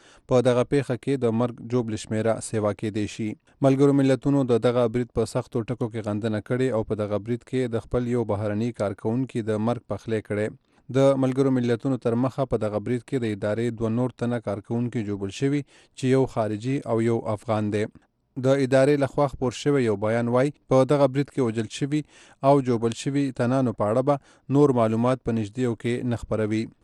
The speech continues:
ملګرو ملتونو د افغان چارواکو نه غوښتنه هم کړې ده چې سمدستي دې دغه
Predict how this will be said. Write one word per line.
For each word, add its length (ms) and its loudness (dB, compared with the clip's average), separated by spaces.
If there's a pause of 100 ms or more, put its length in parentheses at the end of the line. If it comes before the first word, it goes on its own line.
(320)
ملګرو 380 4
ملتونو 360 2
د 140 6
افغان 300 2
چارواکو 500 2
نه 140 0
غوښتنه 420 -2
هم 100 -2 (100)
کړې 220 0
ده 140 4
چې 140 -8
سمدستي 480 -6
دې 180 -2
دغه 180 -4